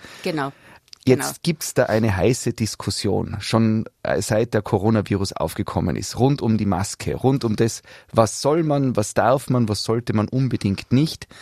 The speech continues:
Speaker 2: Können wir noch einmal zusammenfassen, was ist Ihre Meinung in Bezug auf, wie schützt man sich und wie schützt man andere vor einer möglichen Infektion?
Speaker 1: Das ist, äh, würde ich fast sagen, dieses Thema schmerzt, wenn man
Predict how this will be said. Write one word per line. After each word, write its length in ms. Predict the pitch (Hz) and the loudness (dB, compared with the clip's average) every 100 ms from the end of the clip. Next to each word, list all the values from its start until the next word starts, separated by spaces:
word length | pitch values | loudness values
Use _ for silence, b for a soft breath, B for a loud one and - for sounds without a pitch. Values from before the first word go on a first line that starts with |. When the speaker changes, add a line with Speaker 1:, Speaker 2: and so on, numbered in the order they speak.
| B B B B B _ - | B B B B B _ 2
Speaker 2:
Können 160 | 131 | 4
wir 80 | 139 | 4
noch 200 | 127 127 | 2 2
einmal 280 | 120 110 107 | 2 2 0
zusammenfassen, 840 | - 107 101 147 139 123 - 104 | -4 -2 0 0 0 -2 0 0
was 160 | 107 123 | 0 0
ist 180 | 101 | -2
Ihre 280 | - 156 123 | 2 4 4
Meinung 520 | 107 87 107 120 120 | 4 4 4 4 2
in 160 | 120 107 | 2 -2
Bezug 380 | - - 131 120 | -2 -2 -2 0
auf, 260 | 101 - | 0 0
wie 140 | 110 123 | 0 0
schützt 380 | - 151 - 110 | 0 -2 -2 -4
man 100 | 98 | -2
sich 340 | - 165 - | -2 -4 -2
und 220 | 113 104 | -2 0
wie 140 | 113 123 | 0 -2
schützt 320 | 120 101 - | -4 -6 -4
man 120 | 98 | -2
andere 420 | - 117 113 104 B B | 2 2 2 0 B B
vor 200 | - - | -2 2
einer 120 | 101 95 | 4 4
möglichen 380 | 98 95 92 | 2 0 -2
Infektion? 580 | - - 95 - 62 - B B B B B B B | -2 -4 -6 -6 -8 -8 B B B B B B B
Speaker 1:
Das 200 | - 180 | -10 -6
ist, 320 | 190 165 - 175 | -4 -4 -6 -4
äh, 320 | 165 165 151 139 B B - | -4 -4 -8 -12 B B -8
würde 180 | 180 220 | -4 -4
ich 140 | - | -4
fast 260 | - 165 - | -6 -6 -6
sagen, 300 | 127 170 190 | -8 -6 -6
dieses 320 | 170 - 175 | -6 -8 -8
Thema 320 | 180 190 180 | -6 -6 -4
schmerzt, 960 | 143 - 175 147 240 - - - - - B B B B B | -6 -4 -4 -4 -8 -10 -12 -10 -12 -12 B B B B B
wenn 300 | 151 190 190 | -6 -4 -4
man 420 | 196 180 175 165 | -4 -4 -6 -10